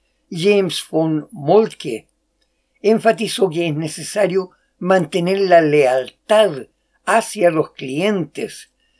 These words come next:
especialmente en estos momentos de mucha turbulencia. "Más allá de la política internacional, nos debemos a nuestros clientes que confían en nosotros", dijo von Moltke.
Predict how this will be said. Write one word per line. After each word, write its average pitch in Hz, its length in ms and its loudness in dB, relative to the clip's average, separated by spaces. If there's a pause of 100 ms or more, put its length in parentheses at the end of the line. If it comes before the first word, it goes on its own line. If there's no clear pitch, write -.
(180)
especialmente 190 1080 0
en 180 80 -2
estos 160 260 -2
momentos 170 540 -4
de 160 80 -2
mucha 151 400 -4
turbulencia. 185 920 -4 (1080)
"Más 220 340 2
allá 180 380 6
de 135 120 -2
la 135 180 0
política 156 560 -2
internacional, 151 1000 -4 (680)
nos 170 280 2
debemos 185 840 0 (160)
a 170 140 2
nuestros 170 500 -4
clientes 165 880 -4 (220)
que 185 140 -2
confían 160 680 -2
en 143 200 -4
nosotros", 135 840 -8 (400)
dijo 139 600 -6 (180)
von 139 220 -6
Moltke. 117 580 -8